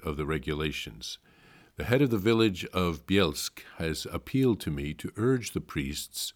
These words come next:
voluntarily to give the required amount of grain to the government. I had heard that the priests there had agreed to pay government taxes. As for the grain, some of the priests decided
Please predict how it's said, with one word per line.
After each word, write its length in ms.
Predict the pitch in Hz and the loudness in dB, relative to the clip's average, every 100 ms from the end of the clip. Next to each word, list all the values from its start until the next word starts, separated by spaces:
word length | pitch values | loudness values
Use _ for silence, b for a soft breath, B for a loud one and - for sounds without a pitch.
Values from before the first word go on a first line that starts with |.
| _ | _
voluntarily 920 | 92 98 95 82 120 110 78 69 71 B B B B | 0 2 2 0 4 4 4 0 -6 B B B B
to 80 | 90 | -6
give 320 | 78 120 113 | 2 4 4
the 80 | 104 | 2
required 520 | 90 - 101 98 95 | 0 2 2 4 4
amount 380 | 87 87 90 - | 4 2 0 -2
of 140 | 73 | -6
grain 500 | 64 90 101 76 73 78 | 0 2 2 2 -2 -6
to 80 | 85 | -6
the 100 | - | -2
government. 560 | 95 85 78 - - - B B B B | 0 0 -2 -6 -14 -20 B B B B
I 120 | 78 80 | -8 -4
had 220 | 82 71 | -4 -2
heard 420 | 107 120 78 76 | 4 6 6 4
that 120 | 80 | -2
the 100 | - | -4
priests 520 | - 98 92 - - | -2 2 2 0 -8
there 340 | - 78 76 80 | -2 0 2 0
had 140 | 80 | -2
agreed 560 | 71 69 98 110 78 - | -6 -2 0 0 -2 -4
to 60 | |
pay 480 | - - 123 82 87 | -8 0 2 2 0
government 500 | - 90 80 80 78 | -4 -4 -2 -4 -4
taxes. 640 | - 104 - - - - - B B B B - | -2 -2 -2 -14 -14 -16 -18 B B B B -2
As 180 | 87 | -2
for 100 | - | -2
the 80 | 71 | -6
grain, 580 | 67 90 127 82 76 95 b b | -2 2 2 2 0 -6 b b
some 180 | - 135 | -4 0
of 60 | 131 | 0
the 80 | |
priests 640 | - - 82 82 - - - | 0 0 0 2 -2 -6 -8
decided 640 | - - 101 98 95 80 | -4 0 2 4 2 -2